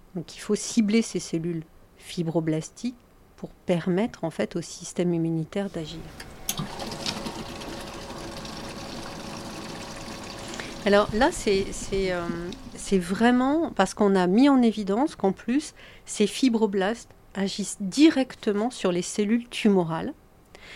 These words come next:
et elles augmentent leur capacité de migration. La cellule tumorale, elle s'en va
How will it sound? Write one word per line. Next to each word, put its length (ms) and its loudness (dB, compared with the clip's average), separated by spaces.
et 120 4
elles 460 6
augmentent 800 6
leur 280 2
capacité 920 0
de 160 6
migration. 520 6
La 120 6
cellule 320 2
tumorale, 600 2
elle 120 -2
s'en 260 -2
va 400 2